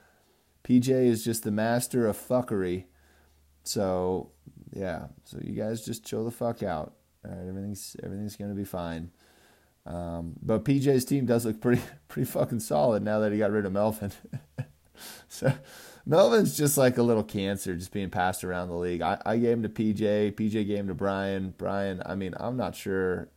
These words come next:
you know. I mean, I guess I, I'd take Melvin, but you're not getting a whole lot for him. I'll give you Chase Edmonds.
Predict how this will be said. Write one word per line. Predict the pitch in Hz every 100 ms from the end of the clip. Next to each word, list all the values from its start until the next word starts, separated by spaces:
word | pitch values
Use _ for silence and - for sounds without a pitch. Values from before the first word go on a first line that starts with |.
| _ -
you | 92
know. | 78 76 76 - _ _ _ _ _ _ -
I | -
mean, | 98 87
I | 104
guess | 110 107 123 -
I, | 110
I'd | - 113 117
take | 131 123
Melvin, | 127 131 131 143 120
but | 110 95 - _ - _ _ _ _ _ -
you're | 90
not | 107 107
getting | 107 -
a |
whole | 92 87
lot | 90 - -
for | 73
him. | - - - _ _ _ _ -
I'll | 98
give | 95 95
you |
Chase | 92 104 101 98
Edmonds. | 90 - 80 - -